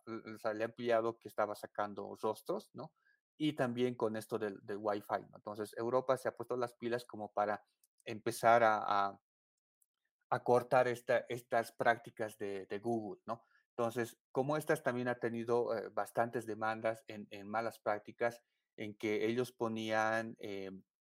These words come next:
el single sign-on, o sea, cuando te, te gu-, te googlea, o sea, entrabas a un, a cualquier página y te podías loguear con tu cuenta Google, entonces extraía absolutamente todas las da-, o sea,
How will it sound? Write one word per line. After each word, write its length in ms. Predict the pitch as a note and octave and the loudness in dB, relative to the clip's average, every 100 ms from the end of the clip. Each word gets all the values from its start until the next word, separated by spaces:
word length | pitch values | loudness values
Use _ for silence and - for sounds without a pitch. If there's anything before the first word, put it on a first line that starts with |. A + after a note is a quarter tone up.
| _ | _
el 280 | A2 A2 A2+ | -8 -6 -6
single 300 | - C3 A#2+ | -6 -2 -2
sign-on, 420 | B2 A#2 C3+ G#2+ | 0 0 0 -4
o 40 | |
sea, 140 | A2 G2 | -8 -10
cuando 260 | G#2 G#2 | -8 -10
te, 260 | - G2 - | -10 -12 -12
te 120 | - G2+ | -10 -4
gu-, 240 | A#2 - - | -4 -6 -10
te 400 | G2+ G2+ G2+ - _ _ _ _ | -10 -10 -14 -18 _ _ _ _
googlea, 600 | A#2+ A2+ A#2+ A2 G#2+ A2 | -2 0 4 4 2 0
o 40 | - | -2
sea, 160 | B2+ | -2
entrabas 400 | A2 A2 C3+ C3 | -2 6 6 6
a 60 | C3 | 2
un, 140 | C3 C3 | -2 -2
a 120 | A#2 | 0
cualquier 340 | B2 A#2 B2+ | 0 0 0
página 500 | B2 A#2 - A#2+ B2 | 4 4 2 -4 -2
y 80 | A#2+ | -2
te 140 | A2+ G#2+ | -6 -6
podías 420 | G#2+ G#2+ G#2+ G2+ | -4 -2 -2 -2
loguear 340 | G#2+ A2 A2 | -2 2 0
con 200 | - F#2+ | 0 -10
tu 240 | - G2+ - | -8 -12 -4
cuenta 260 | A2+ A#2+ | -2 2
Google, 400 | C#3 C3+ C#3 C#3+ - _ _ | 2 2 0 -4 -8 _ _
entonces 360 | - A2 A2 - | -6 -6 -6 -8
extraía 680 | B2+ - - A#2 G#2+ A#2 A#2+ | -12 -12 0 2 2 2 2
absolutamente 680 | A2 A#2 A2 A2+ G#2+ G#2+ A2 | 2 -2 -4 -2 -2 -4 -2
todas 200 | A#2 A2 | 0 2
las 160 | G#2 | 0
da-, 200 | G#2+ G#2+ - - | -2 -4 -6 -14
o 80 | |
sea, 220 | A2+ G#2 | -8 -8